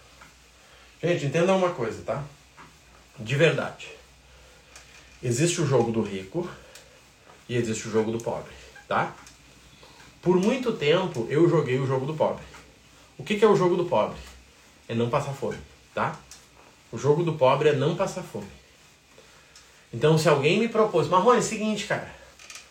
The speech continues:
você tem que me pagar um Pix de quinhentos reais. Por que que você não faz com o limite do cartão?" Cara, eu fazia.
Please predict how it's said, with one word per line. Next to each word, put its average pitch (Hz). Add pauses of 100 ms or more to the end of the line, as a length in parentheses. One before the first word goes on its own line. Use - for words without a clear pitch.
(340)
você -
tem 185
que 208
me 202
pagar 190
um 185
Pix 156
de 131
quinhentos 180
reais. 123
Por -
que 247
que 247
você 247
não 220
faz 196
com 202
o 185
limite 175
do 170
cartão?" 147
Cara, 247
eu 165
fazia. 190